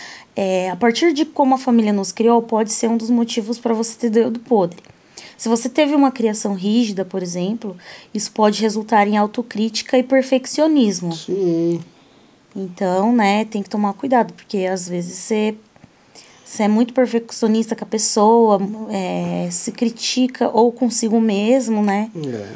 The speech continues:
Speaker 1: E aí acaba não escolhendo direito, né, por ser tão detalhista.
Speaker 2: Exatamente.
Speaker 1: E acaba falando que é dedo podre, quando na verdade é só autocrítica a si
Speaker 2: Uhum.
Speaker 1: mesmo, assim, né?
Speaker 2: É.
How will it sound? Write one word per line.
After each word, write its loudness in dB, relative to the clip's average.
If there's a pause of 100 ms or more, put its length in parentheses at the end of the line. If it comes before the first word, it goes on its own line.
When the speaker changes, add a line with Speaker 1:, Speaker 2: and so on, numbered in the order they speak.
(300)
Speaker 1:
E -2
aí 0
acaba 0
não 2
escolhendo 2
direito, 2
né, -4
por -10
ser -6
tão 2
detalhista. -2 (120)
Speaker 2:
Exatamente. -12 (200)
Speaker 1:
E 0
acaba 2
falando 2
que -6
é 2
dedo 0
podre, 2
quando 0
na 0
verdade 0
é 0
só -2 (320)
autocrítica -4
a -4
si -8
Speaker 2:
Uhum. -2
Speaker 1:
mesmo, -2
assim, -12
né? -8 (200)
Speaker 2:
É. -10